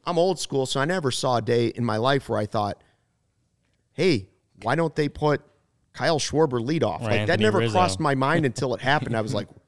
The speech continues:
Speaker 1: "What?" Or, or same thing when he let Ri-, Joe Maddon let Rizzo bat leadoff. I was like, "What?"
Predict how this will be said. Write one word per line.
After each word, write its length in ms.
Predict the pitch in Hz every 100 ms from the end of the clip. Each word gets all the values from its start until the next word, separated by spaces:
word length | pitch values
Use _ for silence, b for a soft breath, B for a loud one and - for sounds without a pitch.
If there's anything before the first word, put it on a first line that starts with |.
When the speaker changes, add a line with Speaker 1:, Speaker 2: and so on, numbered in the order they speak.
| _ _
Speaker 1:
"What?" 280 | - 170 226 b b b -
Or, 160 | 151 -
or 160 | 170
same 260 | - 208 190
thing 180 | 190 180
when 100 | 170
he 80 |
let 220 | 151 143 127
Ri-, 120 | 131 - - _ _
Joe 160 | 160 147
Maddon 240 | 143 139
let 160 | 127 -
Rizzo 320 | 143 135 117
bat 220 | 101 117
leadoff. 360 | 113 131 101 -
I 20 |
was 100 | 98
like, 120 | 95 85 - -
"What?" 260 | 190 233